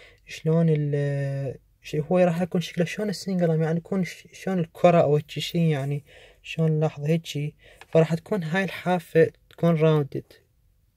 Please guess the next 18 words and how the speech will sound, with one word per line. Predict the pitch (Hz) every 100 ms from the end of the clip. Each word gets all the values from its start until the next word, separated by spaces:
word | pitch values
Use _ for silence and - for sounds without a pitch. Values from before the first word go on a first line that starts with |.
| _ _ _ _ _ _ _ _ _ _ _ _ _ _ _ _ _ - _ _ _ _ _ _ _ _ _ _ _ _ _
عكس | - 180 -
الماكسيلري | 160 151 147 165 147
فيس | - 151 -
بريمير | 156 160 170 180
نلاحظ | 151 - 156
هنا | 156 160
مثل | 156 -
الزاوية | 165 - 147 143 143
صاير | 147 135 143
هنا. | 139 147 - _ _ _
حتى | 180 170 160
هذا | 165 156
مبين | 143 160 165 156 143
يعني | 131 139
ككاسب | 147 - 160 - - _ _ _ _ _ _ _ _ _ _ _
يكون | - 170
شكله | 160 - 196 196
أنجولر | 151 147 139 135